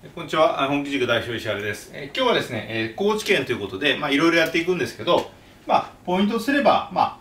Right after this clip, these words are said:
あ、暖かいと。暖かいし、まあ、雨も多いと。だから、農業とか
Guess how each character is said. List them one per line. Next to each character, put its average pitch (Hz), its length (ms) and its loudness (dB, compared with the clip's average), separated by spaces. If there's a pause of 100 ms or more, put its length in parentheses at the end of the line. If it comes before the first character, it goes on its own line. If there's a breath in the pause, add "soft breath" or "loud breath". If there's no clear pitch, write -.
あ、 131 80 -4
暖 - 140 -4 (100)
か 185 80 4
い 156 80 0 (2000)
と。 - 200 -6
暖 180 140 0
か 202 160 6
い 175 40 0
し、 - 140 -6
ま 127 180 4
あ、 - 40 6
雨 175 120 2
も 139 120 0
多 160 80 2
い - 60 -2
と。 - 100 -8 (2250)
だ 208 120 0
か - 80 6
ら、 - 420 4
農 226 240 0
業 254 140 2
と 208 100 0
か - 280 2